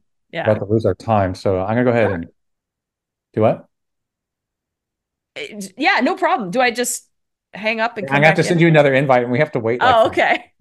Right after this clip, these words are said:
Speaker 1: something like that. I need to pay for the
Speaker 2: <laughs> There'll be a dramatic pause.
Speaker 1: I thought
Speaker 2: Yeah.
Speaker 1: I upgraded it, but apparently I haven't.
Speaker 2: Oh,
Speaker 1: Yeah.
Speaker 2: wow.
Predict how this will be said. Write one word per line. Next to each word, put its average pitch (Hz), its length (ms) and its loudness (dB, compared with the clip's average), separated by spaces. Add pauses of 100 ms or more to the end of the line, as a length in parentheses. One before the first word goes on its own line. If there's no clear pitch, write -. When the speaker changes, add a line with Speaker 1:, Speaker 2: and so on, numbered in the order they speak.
(140)
Speaker 1:
something 101 220 -10
like 92 200 -4
that. 95 180 -6
I 127 80 -2
need 170 200 0
to 120 60 -2
pay 110 300 -6
for 95 220 -8
the 82 180 -12 (360)
Speaker 2:
<laughs> - 340 -20
There'll 285 160 -4
be 311 120 -2
a 285 40 -6
dramatic 226 540 -4 (100)
pause. 185 640 -8
Speaker 1:
I 127 60 -8
thought - 40 -6
Speaker 2:
Yeah. 190 220 6
Speaker 1:
I - 20 2
upgraded 120 480 2
it, 87 160 0
but 95 100 0
apparently 117 380 -4
I 92 60 -6
haven't. 98 480 -6 (320)
Speaker 2:
Oh, 202 180 0
Speaker 1:
Yeah. 196 300 0
Speaker 2:
wow. - 300 -10